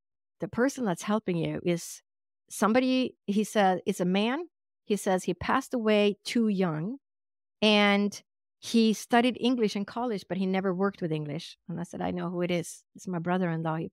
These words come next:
he passed away in a car accident." And so I told his, you know, his kid, his, my nieces, I said, "Hey, guess who helped me write my, my, write my book?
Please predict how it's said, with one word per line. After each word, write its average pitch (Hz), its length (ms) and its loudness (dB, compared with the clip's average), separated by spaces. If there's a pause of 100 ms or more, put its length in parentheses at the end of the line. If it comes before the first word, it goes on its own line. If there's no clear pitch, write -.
he 175 80 -2
passed 170 300 -2
away 170 120 -2
in 160 60 -2
a 156 60 -6
car 165 220 -4
accident." - 420 -8 (680)
And 185 460 2 (120)
so 202 180 2
I 180 100 6
told 208 260 2
his, 185 220 -2
you 202 100 0
know, 165 140 0
his 175 280 -4 (140)
kid, 180 220 4
his, 180 140 0
my 175 140 2
nieces, 175 480 0
I 185 60 -6
said, 180 220 -4
"Hey, 233 120 0
guess 202 200 0
who 247 80 -2
helped 240 240 2
me 233 100 2
write 233 200 4
my, 226 160 -4
my, 214 280 2
write 233 240 4
my 226 160 4
book? 226 320 4